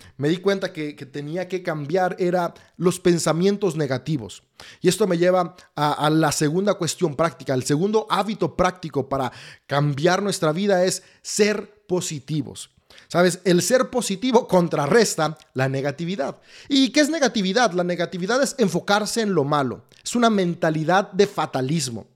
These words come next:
Y es que cuando vemos las adversidades, cuando estamos en circunstancias complicadas, lo más sencillo es pensar que va a pasar lo peor. ¿Y cuántas veces no vivimos con una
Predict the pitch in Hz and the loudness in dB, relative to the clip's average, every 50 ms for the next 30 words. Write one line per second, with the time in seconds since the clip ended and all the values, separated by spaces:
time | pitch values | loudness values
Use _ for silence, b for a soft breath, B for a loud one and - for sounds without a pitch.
0 | _ B B B B B B B B _ - 185 185 175 151 B B B - - | _ B B B B B B B B _ -4 -4 -2 -2 -4 B B B -16 -16
1 | - 190 - 214 196 185 180 175 156 165 - - _ - 143 190 208 226 240 214 | -12 -4 -2 0 2 4 2 2 2 0 -4 -14 _ 0 2 4 4 4 2 2
2 | 233 185 - - - 180 156 131 131 175 165 156 - - 156 151 160 165 180 208 | 0 -2 -2 -2 -2 -2 0 2 2 2 4 2 0 -2 -2 0 2 2 2 2
3 | 214 208 202 208 - 180 160 151 - 185 208 220 - 202 180 - - 170 156 156 | 2 0 0 0 0 -2 0 0 0 0 0 0 0 -2 -2 -2 -4 -6 -6 -6
4 | 156 143 - 190 190 180 208 208 190 - - 185 170 160 147 - 151 135 - 202 | -6 -2 -2 -2 0 0 0 -2 -2 0 0 0 0 0 -4 -6 -6 -4 -2 -2
5 | 196 202 214 202 185 B B B B B B B B B - 156 160 165 165 180 | -2 -2 -2 -4 -4 B B B B B B B B B 0 4 4 4 4 4
6 | 220 247 240 - 254 233 196 - 220 240 214 214 220 208 - - 196 180 165 - | 2 2 2 2 0 0 0 0 0 0 0 2 2 0 2 2 0 0 2 0
7 | 190 190 196 - 156 151 156 160 - - 147 - - 147 147 147 143 131 127 - | -2 -2 -2 -2 -2 -2 -2 -2 -2 -4 -4 -2 -2 0 2 4 4 4 4 4
8 | 127 117 110 92 - - _ _ _ B B B B B B - 202 - - 262 | 2 2 0 -2 -6 -10 _ _ _ B B B B B B -2 0 2 2 2
9 | 302 320 311 339 330 247 202 180 170 160 - 190 180 165 185 196 220 226 202 214 | 2 2 2 0 -2 0 2 2 2 2 2 2 2 2 0 0 0 0 0 0
10 | 208 208 202 202 - - 165 165 180 196 214 220 226 214 208 | 0 0 -2 -2 -2 -2 0 2 2 2 0 0 0 -2 -4